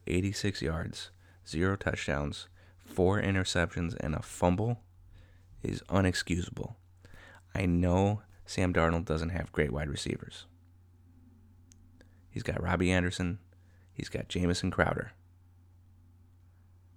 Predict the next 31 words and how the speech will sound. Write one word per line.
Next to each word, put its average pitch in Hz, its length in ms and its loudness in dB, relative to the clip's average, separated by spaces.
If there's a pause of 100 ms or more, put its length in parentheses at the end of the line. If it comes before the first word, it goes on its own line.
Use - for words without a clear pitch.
(300)
He's - 140 -8
got 82 160 2
a 87 60 -6
collection 87 380 -2
of 82 100 0
other 78 160 -2
guys. - 520 -4
He's - 140 -6
got - 160 -2
Le'Veon 82 440 -2
Bell. - 280 -4 (580)
His - 240 -4
tight 85 220 4
end 85 140 4
from 85 120 0
last 85 260 0
year 82 100 0
is 85 100 -2
injured, - 280 -4 (460)
Chris - 300 -2 (140)
Herndon. 87 420 -2 (2500)
It's - 200 -6
not 95 160 4
a 95 40 4
great 95 200 2
collection 92 400 0
of 87 80 -4
offensive 87 460 -2
talent 87 300 -4 (720)
besides 85 380 -4
Le'Veon. 80 400 -4